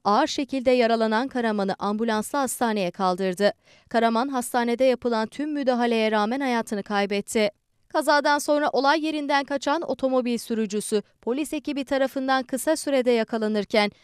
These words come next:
sürücünün bir nokta on altı promil alkollü olduğu tespit edildi. Gözaltına alınan sürücü işlemlerin ardından sevk edildiği adli makamlarca tutuklandı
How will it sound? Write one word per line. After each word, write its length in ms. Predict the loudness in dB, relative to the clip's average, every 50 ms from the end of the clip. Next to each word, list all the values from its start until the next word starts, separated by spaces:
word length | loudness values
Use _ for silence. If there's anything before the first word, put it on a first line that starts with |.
| _ _
sürücünün 680 | -10 -4 -2 -2 -2 -2 -2 -2 -2 -2 -2 -4 -4
bir 160 | -2 -2 0 0
nokta 300 | 0 -2 0 0 0 0
on 180 | 2 2 0
altı 320 | 0 0 -2 -2 -2 -4 -4
promil 420 | -4 -2 -2 -2 -2 -2 -4 -4 -4
alkollü 500 | -4 -4 -4 -2 -2 -2 0 0 0 0
olduğu 380 | 0 -2 -2 0 0 -2 -2
tespit 500 | -2 -2 -4 -6 -4 -4 -6 -4 -2 0
edildi. 460 | 0 0 0 0 0 2 2 2 2 2 0 _ _ _ _ _ -20 _ -2
Gözaltına 540 | 0 0 2 2 2 2 2 0 -2 -2 -2
alınan 300 | -2 -2 0 0 0 0
sürücü 500 | -2 -2 -2 -2 -2 0 2 2 2 2 2 _ _ -10
işlemlerin 560 | -8 -2 2 2 2 2 2 -2 -2 -2 -2
ardından 500 | -2 -2 -2 -2 -4 -4 -2 -2 -2 -2
sevk 320 | -2 -2 -2 -2 -2 -2
edildiği 440 | -4 -2 -2 -2 -2 -2 -2 -2 -2 -2
adli 320 | -4 -6 -4 -4 -6 -4
makamlarca 680 | -2 -4 -4 -2 -2 -2 0 0 0 -2 -2 -2 -4 -6
tutuklandı 680 | -6 -6 -8 -8 -8 -6 -2 0 0 0 2 0 0